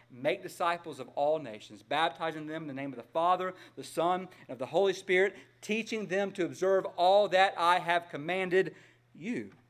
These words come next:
This is what we call the Great Commission. It's not the Great Suggestion. It's not Jesus saying, "If you get around to it or if you feel like it." This is a command. Jesus is saying, "If you are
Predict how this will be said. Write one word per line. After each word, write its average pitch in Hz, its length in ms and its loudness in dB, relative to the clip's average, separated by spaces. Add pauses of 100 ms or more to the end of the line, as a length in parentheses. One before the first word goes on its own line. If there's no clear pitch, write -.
(440)
This 208 200 -2
is 208 120 -10
what 214 180 4
we 226 80 -2
call 226 260 4
the 214 100 0
Great 220 420 6
Commission. 220 480 4
It's 170 140 -4
not 233 200 6
the 233 60 -2
Great 220 340 2
Suggestion. 196 760 0 (480)
It's 160 140 -4
not 214 180 6
Jesus 226 240 -4
saying, 233 220 4
"If 214 120 -2
you 220 40 -8
get 202 160 8
around 240 380 8
to 247 100 2
it 247 80 6
or 233 40 10
if 226 120 4
you 233 80 0
feel 233 460 8
like 185 240 6
it." 190 80 -4
This 233 160 2
is 233 100 -4
a 220 100 4
command. 208 720 -2 (300)
Jesus 220 300 -4
is 214 100 -10
saying, 226 220 4
"If 202 120 0
you 226 200 4
are 240 260 8